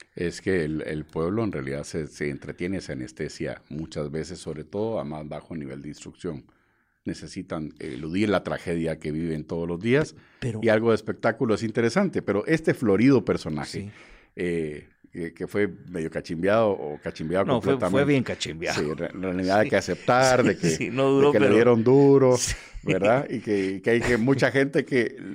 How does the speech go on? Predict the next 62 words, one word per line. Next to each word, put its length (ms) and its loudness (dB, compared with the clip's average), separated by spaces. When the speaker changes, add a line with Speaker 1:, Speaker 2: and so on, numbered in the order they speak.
Speaker 1:
eh, 160 -4
estaba 360 4
viendo 420 6
eso 300 4
para 240 6
ver 160 6
cómo 260 4
caía 420 4
Speaker 2:
Y 40 4
era 100 6
el 100 6
Speaker 1:
realmente. 140 4
Speaker 2:
morbo, 460 4
era 140 2
el 60 2
morbo, 540 0
Speaker 1:
Eh, 120 -10
Speaker 2:
¿no? 60 -10
Speaker 1:
o 40 -8
sea, 340 2
incluso 640 0
yo 320 8
Speaker 2:
Yo 60 8
Speaker 1:
estuve 340 4
Speaker 2:
también 80 6
Speaker 1:
bastante 400 4
Speaker 2:
estuve, 160 4
Speaker 1:
pendiente 400 4
del 280 6
Speaker 2:
yo 120 6
sí 180 4
vi 120 4
la 100 4
Speaker 1:
resultado. 280 6
Speaker 2:
pelea 320 4
y, 60 2
y, 400 -4
y 40 -4
Speaker 1:
Eh, 120 0
Speaker 2:
era 140 2
para 180 0
ver 160 0
qué 140 -2
pasaba, 340 -4
Speaker 1:
sí, 200 0
o 60 -2
Speaker 2:
pues. 100 2
Speaker 1:
sea, 80 6
al 240 4
final 260 2
de 100 2
cuentas, 320 2
claro 280 4
que 80 -2
es 80 0
entretenido, 720 2
claro 320 4
que 100 -4
soltó 300 -2
Speaker 2:
Sí. 100 0
Speaker 1:
muchas 260 0
sonrisas, 720 0